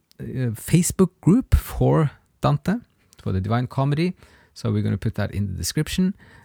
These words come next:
Uh, everyone is super welcome to join in there and just share your favorite, um, moments of the comedy, and if you have any questions. And it's, it's both a little bit in English and a little bit in Italian, so it's a, you get sometimes, um,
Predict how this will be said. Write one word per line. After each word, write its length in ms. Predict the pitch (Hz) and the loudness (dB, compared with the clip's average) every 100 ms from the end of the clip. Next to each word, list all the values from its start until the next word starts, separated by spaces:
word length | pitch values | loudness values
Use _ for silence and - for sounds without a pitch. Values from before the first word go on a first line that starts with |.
| - | -6
Uh, 120 | 98 | -4
everyone 300 | 107 113 110 | 0 2 4
is 260 | 104 - - | 2 0 -8
super 340 | - - 139 143 | -4 -2 2 2
welcome 380 | 131 139 156 | 2 2 0
to 100 | 147 | 0
join 280 | 107 120 131 | 0 2 4
in 140 | 123 120 | 2 0
there 200 | 135 156 | -2 -4
and 140 | 113 | -6
just 220 | 101 - - _ _ _ _ _ _ | -8 -10 -14 _ _ _ _ _ _
share 360 | - - 139 143 | -8 -2 0 2
your 200 | 123 104 | 2 0
favorite, 680 | - 135 139 143 143 - - _ | 2 2 2 0 -2 -12 -20 _
um, 440 | 110 104 101 98 113 _ - | -6 -4 -4 -6 -10 _ -2
moments 580 | 120 131 143 143 - - | 2 4 4 2 -2 -4
of 120 | - | -2
the 80 | - | 2
comedy, 500 | 123 123 123 123 120 | 4 4 4 2 0
and 240 | 107 104 101 | 0 -2 -2
if 100 | 95 | -2
you 60 | |
have 120 | 95 | -2
any 120 | 92 87 | -2 -4
questions. 560 | - 120 - 127 - - - - - | -2 -4 -4 -6 -6 -14 -20 -20 -6
And 120 | 113 | -2
it's, 180 | 113 - - | -2 -4 -8
it's 200 | 117 - | -6 -4
both 340 | - 165 180 | 2 2 2
a 60 | 151 | 2
little 200 | 156 170 | 2 2
bit 120 | 156 | 2
in 100 | 143 | 2
English 340 | 147 147 151 | 4 4 4
and 100 | 147 | 2
a 20 | 131 | 2
little 120 | 127 | 2
bit 120 | 120 | 0
in 120 | 107 | 0
Italian, 580 | 98 - 113 117 117 113 | 0 0 2 4 4 2
so 200 | - 104 | -2 -6
it's 200 | 95 - | -6 -6
a, 180 | 98 104 - - - - _ | -6 -8 -12 -20 -20 -20 _
you 80 | 110 | -4
get 220 | 110 113 | -2 -2
sometimes, 680 | - - 143 139 120 110 - | -4 -2 -2 0 0 0 0
um, 500 | 107 95 92 90 | -2 0 -2 -2